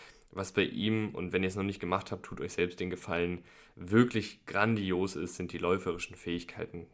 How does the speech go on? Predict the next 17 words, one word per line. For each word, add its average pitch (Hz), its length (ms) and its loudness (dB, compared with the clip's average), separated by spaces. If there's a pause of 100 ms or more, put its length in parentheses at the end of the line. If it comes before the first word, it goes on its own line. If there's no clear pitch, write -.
Besonders 107 440 4
die - 80 -4
Richtungswechsel 101 680 0
und 90 120 -2
die 85 120 -4
Agilität 95 760 0 (360)
sind 95 200 -2
für - 140 0
einen 92 180 2
vergleichsweise 90 640 2
größeren 98 600 2
und 82 220 -4
schwereren 95 580 2
Running 92 280 4
Back 90 240 4
extrem 104 500 0
selten, 92 560 4